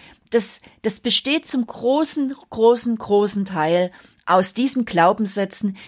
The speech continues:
die du in deiner Kindheit immer wieder bekommen hast. Ja, und jetzt fragen mich viele, „Na Mensch, Evi, wie soll ich denn aber diesen Denken auf die Spur kommen?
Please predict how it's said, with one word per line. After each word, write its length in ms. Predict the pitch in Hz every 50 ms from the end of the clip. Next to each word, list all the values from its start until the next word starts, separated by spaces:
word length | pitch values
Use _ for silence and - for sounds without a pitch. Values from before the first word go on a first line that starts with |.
| - -
die 80 | 190
du 120 | 180 202 185
in 120 | 170 180
deiner 260 | 170 165 165 156 156
Kindheit 680 | 156 - - 214 208 220 226 240 226 202 208 208 - _ _ _ - - _ _ _ _ _
immer 500 | 220 233 233 240 247 233 233 240 233 _ _
wieder 500 | - 160 180 180 160 185 175 175 175 180 _ _
bekommen 500 | - - - 180 143 131 127 147 139 113
hast. 400 | 135 - - - - - - _ _ _ _ _ _ _ _ -
Ja, 140 | 151 170 -
und 80 | 151
jetzt 160 | 160 160 - -
fragen 340 | - 160 170 180 208 208
mich 200 | 190 190 185 -
viele, 240 | - 202 190 180 180
„Na 120 | 170 151 151
Mensch, 300 | 160 170 190 196 - -
Evi, 400 | 208 208 202 - 208 196 196 190 _ _ _ - - - - _ _ _ - - - - - _ _ _
wie 140 | - 208
soll 220 | 190 165 226 240 269
ich 140 | 277 - -
denn 160 | 262 240 -
aber 260 | - 208 220 208 220
diesen 460 | 190 214 202 185 190 190 180 165 -
Denken 400 | - 196 220 247 247 247 262 214
auf 240 | - - 180 190 -
die 100 | - 190
Spur 440 | - - - _ 226 240 240 226 233
kommen? 420 | - 180 143 139 135 127 131 147